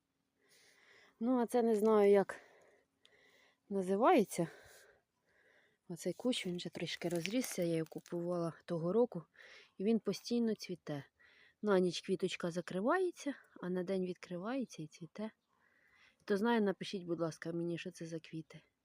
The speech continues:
як називаються. І вони оце так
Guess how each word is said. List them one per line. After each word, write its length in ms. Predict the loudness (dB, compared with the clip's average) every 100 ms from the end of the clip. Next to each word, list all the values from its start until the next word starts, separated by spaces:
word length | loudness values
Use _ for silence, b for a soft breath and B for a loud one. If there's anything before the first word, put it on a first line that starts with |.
| _ b b b b b _
як 220 | -14 -12
називаються. 760 | -10 -8 -6 -6 -6 -8 -10 -8
І 100 | -4
вони 200 | 0 0
оце 220 | 0 -2
так 280 | -4 -4 -10